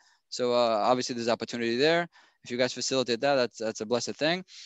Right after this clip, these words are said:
Okay, so, uh, touch, uh, talk to us about, uh, I guess, challenges with, uh, Skubana. I know over the years, you guys are already for five, six years.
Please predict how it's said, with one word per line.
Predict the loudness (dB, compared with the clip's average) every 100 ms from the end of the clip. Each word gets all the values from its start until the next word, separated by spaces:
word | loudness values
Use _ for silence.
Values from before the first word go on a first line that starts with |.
| -20 -20 -8
Okay, | 0 2 4
so, | 4 6 6
uh, | 6 6 4
touch, | 2 4 4
uh, | 4
talk | 4 2
to | 2
us |
about, | 4 6 6
uh, | 6 6 4 2
I | 2
guess, | 2 0 -2
challenges | 0 2 2 0 -2
with, | -2 2
uh, | 2
Skubana. | 2 -2 2 4 4 2 2
I | 0
know | 0
over | 0
the | 2
years, | 2 2 0
you |
guys | 2 2 4
are |
already | 2 0
for | -2
five, | 2 2
six | 2 -4 0
years. | 0 0